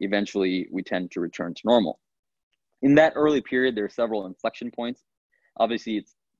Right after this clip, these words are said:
things like the mode of delivery, which are important, um, as are the introduction of breast milk and solid foods, as well as early childhood illnesses, especially, uh,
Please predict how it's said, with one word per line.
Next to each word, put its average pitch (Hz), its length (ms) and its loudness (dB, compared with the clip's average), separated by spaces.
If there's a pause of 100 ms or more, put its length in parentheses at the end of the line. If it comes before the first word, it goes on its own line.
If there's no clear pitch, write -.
(160)
things 113 240 -4
like 101 220 -2
the 101 60 -10
mode 98 200 -4
of 85 60 -10
delivery, 123 480 0
which 107 180 -6
are 113 60 -4
important, 113 400 -6 (440)
um, 107 200 -6
as 127 240 4
are 117 460 0
the 113 120 -6
introduction 104 480 -6
of 90 140 -8 (100)
breast 120 320 0
milk 110 360 -4
and 92 260 -10
solid 120 400 4
foods, 110 480 -6 (460)
as 110 140 -2
well 117 220 6
as 107 80 -2
early 120 260 0
childhood 101 480 0
illnesses, 110 580 -6
especially, 95 640 -4
uh, 87 220 -4